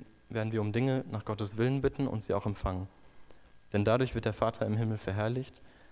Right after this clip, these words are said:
und das ist das größte Ziel. Jesus hat mit seinem ganzen Leben hier auf der Erde den Vater verherrlicht und wir sollen nun dieses Leben weiterführen als fruchttragende Reben am wahren Weinstock.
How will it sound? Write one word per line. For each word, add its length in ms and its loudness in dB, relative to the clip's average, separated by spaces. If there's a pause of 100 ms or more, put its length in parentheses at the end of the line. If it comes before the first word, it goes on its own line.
(160)
und 120 2
das 180 2
ist 140 -2
das 140 -4
größte 320 -2
Ziel. 340 -2 (1500)
Jesus 300 0
hat 140 0
mit 100 4
seinem 240 4
ganzen 320 2
Leben 200 2
hier 140 0
auf 80 -6
der 100 -4
Erde 240 0
den 140 4
Vater 280 6
verherrlicht 640 2 (640)
und 140 2
wir 100 6
sollen 240 6
nun 120 6
dieses 280 0
Leben 240 2
weiterführen 520 2
als 180 -2
fruchttragende 640 -2
Reben 320 0
am 180 -4
wahren 260 -2
Weinstock. 520 -8